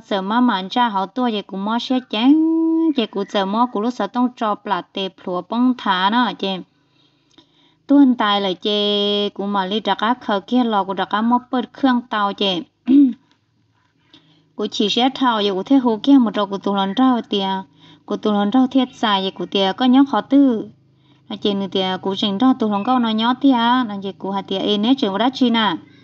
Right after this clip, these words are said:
Nó chê của tụ lần đó hả tiệm. Ờ, thứ do của rư trình tá tỏ plánh nữa khó to đâu nữa xưa, của trình plánh nữa khó kiệt xa, khó ngay to đâu nữa xưa, ấy có sáu bóng xe nữa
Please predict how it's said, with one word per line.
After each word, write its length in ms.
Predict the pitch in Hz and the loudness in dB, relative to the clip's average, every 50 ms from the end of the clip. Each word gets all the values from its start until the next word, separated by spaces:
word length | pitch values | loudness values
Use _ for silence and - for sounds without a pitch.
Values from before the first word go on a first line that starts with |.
| - _ _ _ - - - - - _ _ - 214 | -20 _ _ _ -20 -20 -20 -20 -20 _ _ -6 -6
Nó 80 | 214 214 - | -6 -4 -2
chê 400 | 220 214 202 196 196 196 196 196 | -2 0 0 0 0 0 -2 -2
của 160 | 185 - 196 | -4 -6 -8
tụ 220 | 190 - - 202 196 | -8 -6 -6 -6 -4
lần 180 | 196 196 190 | -4 -4 -4
đó 140 | 185 233 240 | -2 -2 -2
hả 140 | 226 214 185 | -2 -2 -4
tiệm. 380 | 185 - 202 190 190 185 180 180 185 - - - - - - - - _ - - - - _ _ _ - - | -6 -6 -6 -4 -4 -4 -6 -10 -14 -20 -20 -20 -20 -20 -20 -20 -20 _ -20 -20 -20 -20 _ _ _ -10 -4
Ờ, 420 | - 208 214 220 240 247 262 262 254 - | -2 0 2 2 2 4 4 2 2 4
thứ 140 | 285 302 311 | 4 6 6
do 580 | 294 311 311 285 269 247 240 240 240 233 233 220 - | 8 8 6 6 6 4 4 2 2 0 -2 -2 -4
của 160 | - 208 214 | -2 -2 0
rư 140 | 226 233 240 | 0 0 0
trình 240 | 226 - 226 202 185 | -2 -2 -4 -4 -2
tá 140 | 233 262 | 0 -2
tỏ 340 | 269 277 247 214 196 190 190 | 0 0 -2 -2 0 -2 -2
plánh 340 | 190 143 - 190 196 208 220 | -4 -4 -4 -2 -2 0 -2
nữa 100 | 220 214 - | -2 -4 -6
khó 180 | - - 202 202 | -6 -6 -6 -6
to 280 | - - 240 233 233 | -4 -2 -2 -2 -2
đâu 120 | 226 240 233 | -2 -2 -2
nữa 180 | 220 214 208 | -2 -4 -4
xưa, 600 | 196 - - 262 262 247 226 208 196 196 190 196 190 - | -6 -4 0 0 2 2 2 4 2 2 2 0 -2 -6
của 120 | 190 196 | -10 -8
trình 180 | - 214 190 175 - | -6 -6 -8 -8 -8
plánh 340 | - 190 185 196 202 208 220 220 _ _ - - - - - | -8 -8 -6 -6 -6 -6 -6 -8 _ _ -20 -20 -20 -14 -10
nữa 80 | 214 202 | -10 -8
khó 200 | - - 202 202 | -4 -4 -4 -2
kiệt 280 | - 202 196 190 - | -2 -4 -4 -4 -4
xa, 400 | - - 233 240 247 254 269 269 262 | -4 -2 0 2 4 4 4 2 2
khó 100 | 220 196 | 2 0
ngay 180 | 202 208 254 262 | 0 0 0 -2
to 220 | 254 - 226 226 | -2 -2 -2 -2
đâu 80 | 220 220 | 0 -2
nữa 180 | 220 208 202 196 | -2 -2 -4 -6
xưa, 500 | - - 254 254 247 233 214 208 202 196 | -4 -2 0 0 2 2 2 0 0 0
ấy 120 | 190 196 | -2 -2
có 160 | - - 247 240 | -2 -2 -2 -2
sáu 180 | - 240 240 | -2 -2 -4
bóng 220 | 240 - 233 247 247 | -2 0 0 0 0
xe 240 | - - 247 247 | 0 0 0 2
nữa 220 | 247 254 262 247 | 4 4 2 2